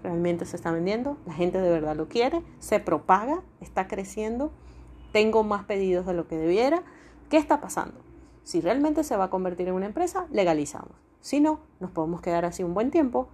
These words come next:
hasta que realmente veamos, le veamos el queso a la tostada, como se dice coloquialmente. Bien, estos son algunos tips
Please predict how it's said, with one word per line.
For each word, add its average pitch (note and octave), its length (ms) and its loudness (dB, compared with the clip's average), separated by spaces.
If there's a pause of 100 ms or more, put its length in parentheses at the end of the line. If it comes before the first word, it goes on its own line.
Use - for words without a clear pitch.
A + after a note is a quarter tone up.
(240)
hasta E3 280 -4
que D3+ 180 -6
realmente A#3+ 760 0 (300)
veamos, E3 540 0 (480)
le E3 100 0
veamos G3 360 4
el F#3+ 120 0
queso - 220 -2
a G3 40 2
la F#3 120 2
tostada, - 400 0
como D#3 240 -2
se D#3+ 140 0
dice D#3 280 -2
coloquialmente. D3 720 -4 (1080)
Bien, F#3+ 280 4 (240)
estos G#3+ 260 -4
son A#3 240 2
algunos F#3 600 0 (100)
tips - 460 2